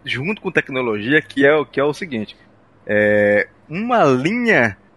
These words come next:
de programação errada destrói toda uma cadeia de processamento. E isso vai junto com, com, com o que o João tá falando. Tipo, às vezes você acha que uma, uma única variável no meio de trezentas mil linhas não vai fazer efeito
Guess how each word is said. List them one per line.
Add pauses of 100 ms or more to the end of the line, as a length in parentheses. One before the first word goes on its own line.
(460)
de
programação
errada (360)
destrói (160)
toda
uma
cadeia
de
processamento. (360)
E
isso
vai
junto
com,
com,
com
o
que
o
João
tá
falando.
Tipo, (280)
às
vezes
você
acha
que
uma,
uma
única
variável
no
meio
de
trezentas
mil
linhas
não
vai
fazer
efeito